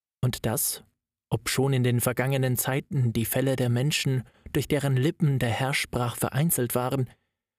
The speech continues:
ihr jetzt eine Zeit durchlebt, in der die Menschen von Generation zu Generation mehr Vollkommenheit und Klarheit in der Zwiesprache von Geist zu Geist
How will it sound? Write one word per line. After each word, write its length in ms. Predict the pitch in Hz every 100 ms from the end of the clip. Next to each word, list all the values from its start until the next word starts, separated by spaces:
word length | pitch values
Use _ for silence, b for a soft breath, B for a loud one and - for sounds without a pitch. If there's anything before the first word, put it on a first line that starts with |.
| _ _
ihr 220 | 147 139
jetzt 400 | 135 156 - -
eine 240 | 147 143
Zeit 320 | 135 - 165 -
durchlebt, 640 | 139 - 123 151 - - _ _ _ _ _
in 100 | 147
der 160 | 147 160
die 140 | 175
Menschen 440 | 135 143 185 - 151
von 200 | - 139
Generation 680 | 139 139 139 135 - 139 170
zu 100 | 160
Generation 920 | 143 139 135 131 - 151 139 120 117 B B -
mehr 280 | 131 156
Vollkommenheit 960 | 160 151 143 - 151 139 120 113 110 - -
und 160 | 135
Klarheit 640 | - 131 143 147 123 120 - b b b -
in 80 |
der 160 | 143 131
Zwiesprache 720 | - 139 170 - 139 139 -
von 240 | - 131 127
Geist 320 | 123 - -
zu 100 | 147
Geist 480 | 135 120 117 -